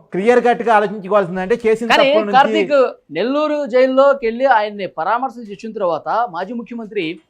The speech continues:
Speaker 2: జగన్మోహన్ రెడ్డి గారు ఏమన్నారు? చాలా మంచివాడు, ఏ పాపము తెలియదు,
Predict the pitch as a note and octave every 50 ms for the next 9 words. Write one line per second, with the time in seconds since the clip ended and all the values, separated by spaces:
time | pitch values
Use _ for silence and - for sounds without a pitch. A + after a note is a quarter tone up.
0 | _ _ _ C3 C#3+ D#3 E3+ A#3+ C4 C#4 C4+ B3 C4 B3+ A#3+ A#3 A#3 A#3+ A#3+ A#3
1 | G#3+ F#3 - _ _ _ - F#3 B3 C#4+ D4+ C#4 A#3+ F3 B2+ G#2+ _ _ _ _
2 | _ _ _ _ _ _ _ _ _ _ _ _ _ - F3 F#3 A3 C4 C#4+ D4
3 | D4 C#4 A3 E3+ F3+ A#3 C4 B3 C4+ D4 C#4 C4 A#3 G3+ F3+ G3+ B3+ C4+ C4+ _
4 | _ _ _ _ _ - D3 G3 B3+ C4 C4+ C#4 C4+ C4+ C4+ C4 B3+ B3 G#3 -
5 | G#3 G#3 A3 G#3+ F#3 C#3+ D3 E3+ A3+ C4+ C#4